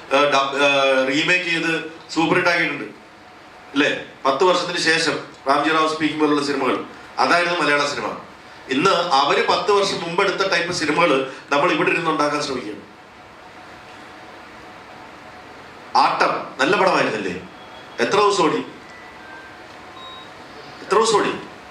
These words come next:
തിയേറ്റേഴ്സ്, ആ, ആ, ആ, മൂന്ന് ദിവസം കഴിഞ്ഞ് ഒരു ദാക്ഷിണ്യം ഇല്ലാതെ എടുത്ത് കളയും.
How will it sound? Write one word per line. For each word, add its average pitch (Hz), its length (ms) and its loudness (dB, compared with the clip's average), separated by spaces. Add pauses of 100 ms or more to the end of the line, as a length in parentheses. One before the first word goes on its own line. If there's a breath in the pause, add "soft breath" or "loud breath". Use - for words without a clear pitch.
തിയേറ്റേഴ്സ്, 208 380 4
ആ, 190 340 2
ആ, - 500 0 (260 loud breath)
ആ, 120 100 2 (300)
മൂന്ന് 143 160 2
ദിവസം 220 300 2
കഴിഞ്ഞ് 202 220 2
ഒരു 175 220 4
ദാക്ഷിണ്യം 180 380 2
ഇല്ലാതെ 190 200 2
എടുത്ത് 175 160 -2
കളയും. 160 420 0